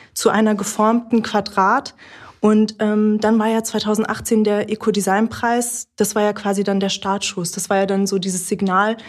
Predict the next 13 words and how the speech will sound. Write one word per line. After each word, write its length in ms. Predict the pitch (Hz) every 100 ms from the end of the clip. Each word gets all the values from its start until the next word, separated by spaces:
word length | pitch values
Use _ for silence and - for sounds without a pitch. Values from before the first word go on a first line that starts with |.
| - - - -
wo 160 | 208
sie, 140 | 202 196
glaub 200 | 196 196
ich, 140 | 196
auch 140 | 196
dann 320 | - 202 196 196
das 200 | 196 -
Feedback 460 | 285 311 220 196
einfach 280 | 190 190 -
bekommen 440 | - - 208 226
hat. 260 | 196 190 185 - - - -
Ähm, 400 | - 196 190 190 190 - _ _ -
da, 180 | 185